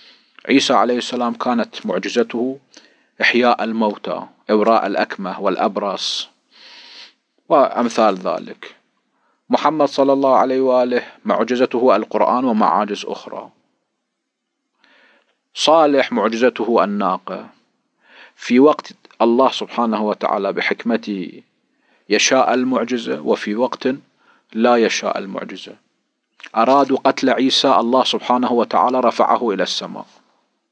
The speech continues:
وشاءوا قتل زكريا، الله سبحانه وتعالى خلى بينهم وبين زكريا إلى أن قتلوه، وكذلك يحيى. هذه من حكمة الله سبحانه وتعالى. إن الإمام لا يغسله إلا إمام،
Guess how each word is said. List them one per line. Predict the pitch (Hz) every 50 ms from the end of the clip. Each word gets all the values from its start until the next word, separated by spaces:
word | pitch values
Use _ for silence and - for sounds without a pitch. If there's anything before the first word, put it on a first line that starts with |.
| _ _ _ _ _ _ _ _ _ _ _ _ _ _ _ _ _
وشاءوا | 127 127 113 - - 156 156 147 - 127 117 -
قتل | - 139 - - - 117 110 98 92
زكريا، | 110 127 127 - - 139 156 156 156 156 147 123
الله | 131 139 147 139
سبحانه | - 131 - - - 139 139 139 127
وتعالى | 131 123 113 - 123 101 113 135 143 147
خلى | - - - 165 160 143 135 127
بينهم | 127 139 143 156 156 151 147 143 131
وبين | 120 113 120 120 117
زكريا | 104 110 104 - 110 104 107 107 107 113 117 110
إلى | 117 117 101 101
أن | 104
قتلوه، | 104 - - 95 - 98 98 101 101 - - _ _ _ _ _ - - - - _ -
وكذلك | 123 - 127 117 117 113 104 104 - -
يحيى. | 107 95 - - 90 - - - - _ _ _ _ _ - _ _ -
هذه | 104 113 127 151 156
من | 147 117 -
حكمة | - 165 165 - - 170 151 -
الله | 143 123 120 113 110
سبحانه | 110 - - 98 - - 104 101 98 95 98
وتعالى. | 98 101 - - - - - - - - 101 - - _ - - _ _ _ _ _ _ _ - _ _ - - - - _ _ _ _ _ _ _ _ _ _ - 104
إن | 104 104 104 104
الإمام | 104 101 101 - - 98 101 104 113 131 151 156 147
لا | 127 127 143 160
يغسله | 180 180 175 175 180 - - - 175 170 170 156 160 147 131
إلا | 135 135 131 127 117 110
إمام، | 113 113 107 107 113 - 135